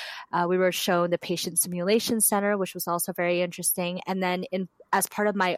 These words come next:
own placement, I actually got to go into the laboratory. Uh, they call it the cath lab, and I saw my first surgical procedure. So all of that was totally unknown to me. I thought I would be helping out with paperwork and filing, which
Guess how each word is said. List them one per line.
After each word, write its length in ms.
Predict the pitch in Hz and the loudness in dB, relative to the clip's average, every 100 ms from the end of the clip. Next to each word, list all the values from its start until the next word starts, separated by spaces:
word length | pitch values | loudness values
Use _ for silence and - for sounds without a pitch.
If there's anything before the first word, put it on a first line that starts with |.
| - | 0
own 240 | 196 214 | 0 0
placement, 560 | - 180 160 175 170 180 | 0 0 0 0 -2 -2
I 100 | 185 | 0
actually 440 | 165 170 - - 190 | 2 2 0 -4 -2
got 320 | 175 165 - | 0 0 0
to 400 | - 190 175 170 - - - | -6 0 0 0 -4 -20 -2
go 160 | - 196 | 4 6
into 200 | 196 - | 6 2
the 100 | 180 | 4
laboratory. 800 | 170 156 170 - 170 165 202 262 - - - | 6 4 2 -2 0 4 4 2 -2 -16 -6
Uh, 140 | 180 175 | -2 0
they 120 | 180 | 0
call 220 | - 185 | 2 2
it 100 | 175 | 2
the 100 | 175 | -2
cath 380 | - 175 165 - | 0 2 2 2
lab, 360 | 156 151 156 185 | 2 4 4 2
and 280 | - 175 170 | 0 0 0
I 80 | 170 | 0
saw 240 | - 175 | 4 4
my 120 | 180 | 4
first 360 | 170 185 165 - | 2 0 2 2
surgical 400 | 170 - - 165 | 0 -2 -4 -6
procedure. 720 | - 165 156 156 131 - 165 - - - - | -2 -2 0 0 -2 -4 -6 -10 -12 -12 0
So 440 | - 208 190 185 - | 4 6 8 6 8
all 260 | 214 262 | 8 8
of 120 | 247 | 6
that 280 | 196 185 185 | 8 8 6
was 140 | 196 - | 4 0
totally 440 | - 214 220 226 | 2 4 6 6
unknown 400 | 208 185 160 165 | 4 4 0 -2
to 140 | - | -4
me. 160 | 175 170 | -2 0
I 100 | 165 | 0
thought 200 | - 165 | 2 2
I 80 | 165 | 4
would 140 | 170 | 2
be 100 | 175 | 0
helping 400 | 165 170 - 175 | 0 0 -2 0
out 260 | 160 151 - | 0 0 -2
with 320 | 165 156 - | -4 -4 -6
paperwork 840 | - 269 - 247 220 208 208 196 | 0 0 2 2 4 6 6 4
and 160 | 185 160 | -2 -4
filing, 640 | - 196 196 202 196 196 | 0 4 4 4 2 2
which 260 | 185 190 - | 2 0 -2